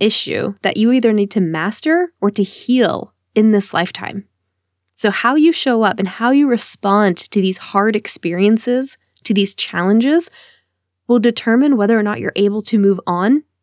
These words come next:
to the next thing, or if you need to repeat the same lesson again in another form.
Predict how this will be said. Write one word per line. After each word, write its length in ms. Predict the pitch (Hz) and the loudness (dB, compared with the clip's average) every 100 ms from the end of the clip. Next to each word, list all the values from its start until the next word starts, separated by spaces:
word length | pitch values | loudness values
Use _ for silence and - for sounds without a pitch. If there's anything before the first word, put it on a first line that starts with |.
| _ - | _ -12
to 280 | - - 254 | -6 0 2
the 100 | 233 | 2
next 540 | 202 196 202 - - | 0 -4 -6 -14 -12
thing, 420 | - 185 - 214 _ _ _ - | -6 -4 -4 -10 _ _ _ 0
or 400 | 339 330 170 254 _ _ _ _ _ _ _ _ _ | 2 4 2 0 _ _ _ _ _ _ _ _ _
if 160 | 208 202 | -4 0
you 140 | 220 | 2
need 180 | 247 269 | 4 2
to 120 | 220 | 0
repeat 460 | 208 190 - 208 220 | -2 -2 -2 -4 -4
the 140 | 196 196 | -4 -4
same 360 | - 180 175 | -2 -2 -2
lesson 540 | 170 165 - 180 349 381 _ - | -2 -2 0 2 2 0 _ -4
again 680 | 196 185 - 185 92 196 202 _ _ _ - | -4 -4 -2 0 0 -4 -8 _ _ _ -2
in 260 | 202 208 - | 0 2 0
another 560 | 214 196 170 175 170 | 0 0 0 -2 -4
form. 560 | 170 - - - - | -8 -12 -10 -8 -10